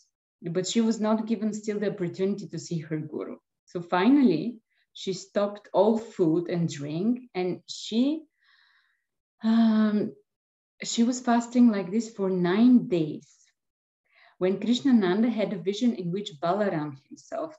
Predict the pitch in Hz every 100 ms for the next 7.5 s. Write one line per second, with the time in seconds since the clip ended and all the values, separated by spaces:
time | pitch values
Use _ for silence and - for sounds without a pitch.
0 | - 175 175 170 - 156 160 180 - 220
1 | 226 175 185 196 214 208 175 - 160 185
2 | - 175 165 175 175 170 - - - _
3 | _ _ _ _ _ _ _ _ _ -
4 | _ _ - 165 170 - 269 269 240 247
5 | 240 269 262 220 190 190 180 170 180 170
6 | 160 160 160 156 - - 208 247 214 165
7 | - 202 196 190